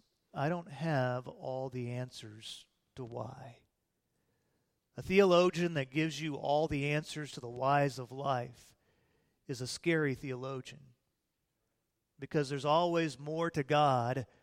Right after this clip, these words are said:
than what we know. Our God is not so small that we can contain him to all of our little cliches and easy answers. But I do want to talk about a few reasons that we can see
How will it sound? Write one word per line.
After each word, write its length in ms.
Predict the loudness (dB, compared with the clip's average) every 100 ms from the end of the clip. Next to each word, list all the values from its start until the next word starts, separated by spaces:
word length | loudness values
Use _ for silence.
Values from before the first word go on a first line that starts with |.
| _ _ _
than 160 | -14 -6
what 240 | -6 -6
we 140 | -10
know. 400 | -8 -4 -2 -2 -8 -20 _ _ _ _
Our 220 | 0 0
God 320 | 4 6 8 6
is 160 | 2
not 260 | 2 0 0
so 200 | -8 -6
small 640 | -6 -6 -2 0 2 2
that 140 | -2 -4
we 100 | -6
can 180 | -6 -10
contain 460 | -10 -2 0 0
him 320 | -2 -4 -6 -10 -20 -16
to 120 | -6 0
all 220 | 0 0
of 80 | -2
our 120 | -4
little 200 | -4 -8
cliches 720 | -8 -6 -4 0 2 2 -2
and 160 | -6 -8
easy 400 | -6 -4 -4 -6
answers. 840 | -6 -8 -12 -16 -20 -18 -18 -18 _ _ _ _ _ _ -2
But 120 | 6
I 100 | 8
do 220 | 8 4 0
want 100 | -2
to 180 | -2
talk 260 | 0 0 0
about 420 | 2 6 6 4 _ -6
a 100 | -6
few 300 | -4 -6 -2
reasons 580 | 0 2 0 -4 -6 -6
that 160 | -4
we 140 | -4 -6
can 180 | -6
see 580 | -6 -4 -4 -6 -8 -14